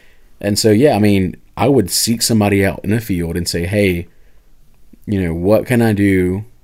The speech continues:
with this?" Or even thinking about a specific career that he wants to do or is interested in. And then I would seek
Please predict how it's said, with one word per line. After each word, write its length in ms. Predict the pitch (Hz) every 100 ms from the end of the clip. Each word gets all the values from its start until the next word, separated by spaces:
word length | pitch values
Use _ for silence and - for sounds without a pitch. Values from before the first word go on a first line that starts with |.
| - -
with 220 | 110 104
this?" 340 | 87 85 -
Or 100 | 110
even 280 | 90 110 107
thinking 340 | 113 110 117
about 240 | 107 101 95
a 80 | 90
specific 760 | - 98 - - 113 92 78
career 520 | - 98 85 120 120 101
that 180 | 87
he 100 | 90 90
wants 340 | 85 - -
to 80 | 90
do 340 | 82 85 98 - - - - - - - -
or 160 | 92
is 200 | 92 - -
interested 480 | 113 117 104 90 85
in. 300 | 85 92 - - - -
And 180 | 92 90
then 100 | 90
I 120 | 104
would 400 | 104 92 87 - - - - - - -
seek 520 | - - 120 117